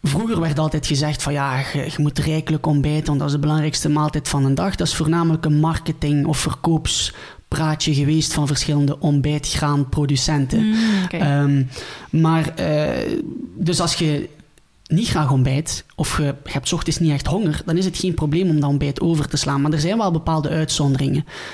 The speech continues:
Speaker 1: Mensen met, met bijvoorbeeld, eh, suikerproblemen of jonge kinderen of zwangere vrouwen. Weet je, er zijn bepaalde individuele,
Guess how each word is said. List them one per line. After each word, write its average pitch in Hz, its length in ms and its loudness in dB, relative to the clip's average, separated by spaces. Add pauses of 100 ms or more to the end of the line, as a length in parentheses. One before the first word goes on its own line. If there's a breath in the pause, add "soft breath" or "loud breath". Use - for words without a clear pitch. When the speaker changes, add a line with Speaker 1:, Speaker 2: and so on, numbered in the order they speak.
(120)
Speaker 1:
Mensen 151 360 0
met, 151 260 0
met 151 220 2
bijvoorbeeld, 147 480 0
eh, 151 100 -2 (100)
suikerproblemen 135 1120 0
of - 480 -2
jonge 151 360 2
kinderen 139 580 2 (320 loud breath)
of 143 440 0
zwangere 151 420 2
vrouwen. 139 580 0 (240 loud breath)
Weet 156 120 -2
je, 220 60 -2
er 165 140 2
zijn 151 180 2
bepaalde 151 460 0
individuele, 143 880 2